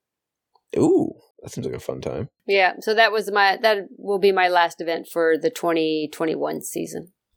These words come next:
Speaker 1: Uh, do you have any big ones coming up in twenty twenty-two?
Speaker 2: Hopefully, hopefully that one again. Um, and then I, I,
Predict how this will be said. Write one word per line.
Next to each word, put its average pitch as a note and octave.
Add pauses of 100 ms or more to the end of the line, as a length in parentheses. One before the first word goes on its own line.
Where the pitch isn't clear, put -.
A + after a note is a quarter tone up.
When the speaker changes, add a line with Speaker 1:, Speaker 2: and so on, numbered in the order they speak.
(140)
Speaker 1:
Uh, F2
do D2+
you F2
have E2+
any E2
big E2+
ones E2+
coming F2
up E2+
in E2
twenty E2
twenty-two? - (560)
Speaker 2:
Hopefully, A3+
hopefully A3+
that G3+
one G3+
again. F#3+ (260)
Um, F3
and F3+
then F3 (320)
I, F#3 (300)
I, F3+